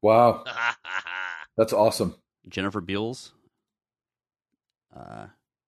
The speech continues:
Speaker 3: yeah. John Michael Higgins. So, cool.
Speaker 1: Okay.
Speaker 3: Uh, Clerks three?
Speaker 1: Love it.
Speaker 2: Hit us up with some Clerks.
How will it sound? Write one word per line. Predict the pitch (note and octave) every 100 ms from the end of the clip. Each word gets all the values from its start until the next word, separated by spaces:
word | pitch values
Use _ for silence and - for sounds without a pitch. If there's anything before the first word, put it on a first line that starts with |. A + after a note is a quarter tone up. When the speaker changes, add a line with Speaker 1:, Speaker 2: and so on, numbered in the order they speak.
| _ _ _ _ _ _ _ _ _
Speaker 3:
yeah. | F#2 E2+ _ _ _ _ _ _ _ _ _ _
John | E2 F#2
Michael | G2 F#2
Higgins. | E2+ G#2+ B2 _ _ _ _ _ _ _ _ _ _ _ _ _ C2+ _ - _ _ _ _ _ _
So, | - _ _ _ _ _ _ _ _ _ _ _ -
cool. | - D#3 D3+ B2+ - - _ _ _ _ -
Speaker 1:
Okay. | G#2 C3+ F#3+ - _ _ _ _ -
Speaker 3:
Uh, | G2 F#2+ G2 G2
Clerks | G2 - B2
three? | - C#3
Speaker 1:
Love | G2 A#2
it. | D#3 - _ _ -
Speaker 2:
Hit | E3+
us | -
up | D#3+
with | C3+ C3
some | A2
Clerks. | - G#2